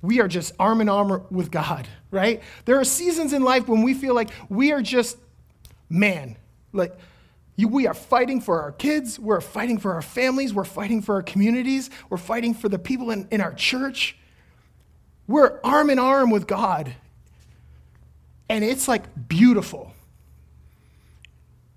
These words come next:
But there are seasons where God says,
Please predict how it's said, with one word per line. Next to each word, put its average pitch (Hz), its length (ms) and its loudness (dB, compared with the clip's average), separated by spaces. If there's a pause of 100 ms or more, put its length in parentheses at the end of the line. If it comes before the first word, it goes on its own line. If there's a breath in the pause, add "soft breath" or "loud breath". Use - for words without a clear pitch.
(1000 loud breath)
But 220 160 0
there 247 180 0
are 214 120 -4
seasons 196 880 -6 (1500 soft breath)
where 202 120 -2
God 202 260 -2
says, 196 380 -2